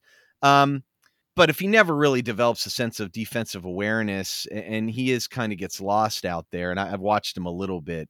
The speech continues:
um, in Belgium. He's every bit as, he looks like he's, he's, like, on the turbo button the whole time when he's <laughs> playing. He's so fast back and forth. But yeah, I think the, I think the lack of polish defensively, I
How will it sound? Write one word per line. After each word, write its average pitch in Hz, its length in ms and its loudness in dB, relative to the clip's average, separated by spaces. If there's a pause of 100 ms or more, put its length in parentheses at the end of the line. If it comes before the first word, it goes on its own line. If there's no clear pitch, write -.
(100)
um, 78 360 -12
in 80 140 -10
Belgium. 78 500 -8
He's 82 380 -10 (440)
every 104 320 -2
bit 87 220 -6
as, 78 380 -10 (260)
he 104 120 -6
looks 120 240 -4
like 92 220 -2
he's, 95 340 -10
he's, 98 340 -10
like, 82 200 -8 (240)
on 95 100 -6
the 80 60 -8
turbo 104 420 -4
button 104 320 -2
the 101 60 -6
whole 104 180 -6
time 107 320 -6
when 104 80 -4
he's 101 180 -8
<laughs> - 0 -
playing. - 480 -18
He's 127 140 -12
so 117 280 -8 (100)
fast 104 340 -10
back 107 220 -12
and 98 120 -12
forth. 117 280 -8 (420)
But 202 60 6
yeah, 190 80 12
I 185 40 10
think 202 200 2
the, 214 120 2
I 226 80 8
think 220 200 2
the 202 80 6
lack 196 360 6
of 165 140 -2
polish 156 380 4
defensively, 110 1000 -4
I 101 180 -4